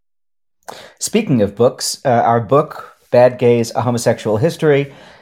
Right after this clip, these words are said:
is now available for pre-order from Verso Books and will be published in June of two thousand and twenty-two.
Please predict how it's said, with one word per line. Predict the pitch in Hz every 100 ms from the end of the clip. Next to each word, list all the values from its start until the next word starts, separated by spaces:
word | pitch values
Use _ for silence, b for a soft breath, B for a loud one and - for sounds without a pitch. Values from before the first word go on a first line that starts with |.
| B
is | 117 101
now | 120 143
available | 135 117 110 107 107
for | 101
pre-order | 92 - 170 156 135 131
from | 120 104 92
Verso | 131 160 135
Books | 107 117 - -
and | 98
will |
be | 95 98
published | - 117 117 107 -
in | 98
June | 85 117 117 113
of | 107 -
two | 127
thousand | 120 104 101 98
and | 98
twenty-two. | 95 95 104 101 202 98